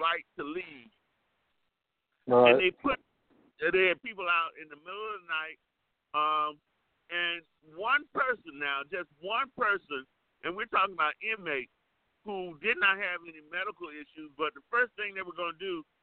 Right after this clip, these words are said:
Speaker 1: was head across the street to get a cigarette or go to the convenience store across the street. And when they put them out in the middle of the night,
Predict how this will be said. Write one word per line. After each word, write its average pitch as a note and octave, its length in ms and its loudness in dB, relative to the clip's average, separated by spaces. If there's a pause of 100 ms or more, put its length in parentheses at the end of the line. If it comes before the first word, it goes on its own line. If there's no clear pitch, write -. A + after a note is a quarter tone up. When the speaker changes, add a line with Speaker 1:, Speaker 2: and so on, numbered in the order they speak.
(120)
Speaker 1:
was C#3+ 140 -6
head G#3 220 0
across F#3+ 400 2
the F#3 100 -18
street D#3+ 340 -2 (300)
to B2 80 -10
get G3+ 240 2
a A3 60 -2 (100)
cigarette D#3 500 0 (300)
or C#3 160 -2
go F#3 200 -4
to F#3 120 -6
the D#3+ 220 -8
convenience F3 640 -12
store E3 200 2
across D#3 380 2
the - 120 -20
street. C#3+ 300 -4 (640)
And F3 140 0
when F#3+ 160 -6
they G3 160 0
put - 240 -2
them G#3+ 160 0
out F#3 160 4
in E3+ 80 -6
the D#3+ 160 -18
middle F#3+ 240 -4
of E3 120 -6
the E3 80 -20
night, E3 200 2